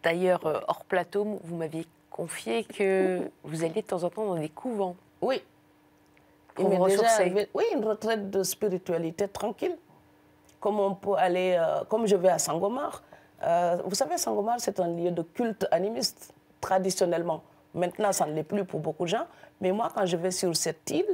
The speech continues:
Speaker 2: il y a une forme
Speaker 1: Sangomar
Speaker 2: de quête.
Speaker 1: qui
Speaker 2: Et
Speaker 1: est
Speaker 2: quand je vais dans un couvent, par exemple,
Speaker 1: dans le
Speaker 2: il y a
Speaker 1: delta
Speaker 2: des
Speaker 1: du
Speaker 2: couvents
Speaker 1: Saloum, hein,
Speaker 2: laïcs.
Speaker 1: ouais.
Speaker 2: Oui,
Speaker 1: Mhm.
Speaker 2: il y a des couvents laïcs où ils reçoivent des,
Speaker 1: Mhm.
Speaker 2: des profanes comme moi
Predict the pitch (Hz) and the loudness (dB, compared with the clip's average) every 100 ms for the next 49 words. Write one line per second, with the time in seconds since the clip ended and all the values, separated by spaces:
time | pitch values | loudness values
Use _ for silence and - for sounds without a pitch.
0 | - 185 180 170 160 180 170 156 165 170 | -2 -2 0 -2 -2 -2 2 0 0 0
1 | 160 147 143 208 214 214 196 180 180 170 | 2 2 2 2 2 4 2 0 -2 -4
2 | - 202 190 185 185 170 170 175 165 - | -2 0 2 2 2 0 0 -2 -4 -12
3 | - - 151 170 214 202 196 262 - - | -6 -2 2 6 6 6 2 2 2 4
4 | 254 208 175 160 156 - _ 196 320 403 | 2 2 0 0 -2 -6 _ 0 2 2
5 | 180 226 233 - 285 370 208 196 285 - | 4 2 2 -2 -2 0 2 2 0 -4
6 | 262 269 214 202 202 202 202 262 208 175 | -2 0 2 0 2 2 2 0 -6 -10
7 | - _ - 165 208 202 214 196 185 143 | -16 _ -2 4 6 4 2 0 2 2
8 | 185 - 190 180 151 - | 2 0 0 2 0 0